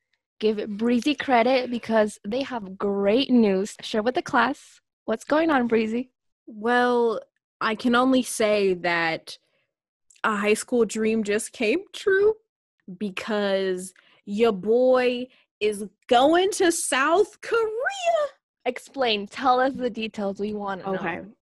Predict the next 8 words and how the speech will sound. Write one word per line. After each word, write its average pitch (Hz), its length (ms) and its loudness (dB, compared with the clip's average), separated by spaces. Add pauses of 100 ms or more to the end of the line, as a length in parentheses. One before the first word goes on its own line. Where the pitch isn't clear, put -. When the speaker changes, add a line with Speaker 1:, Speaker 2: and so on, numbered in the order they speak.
(120)
Speaker 2:
So 220 800 0 (480)
I 233 760 -2
graduated 285 600 0
from 254 140 -4
the 226 100 -6
University 226 580 -2
of 208 100 -2
Oregon 196 680 -6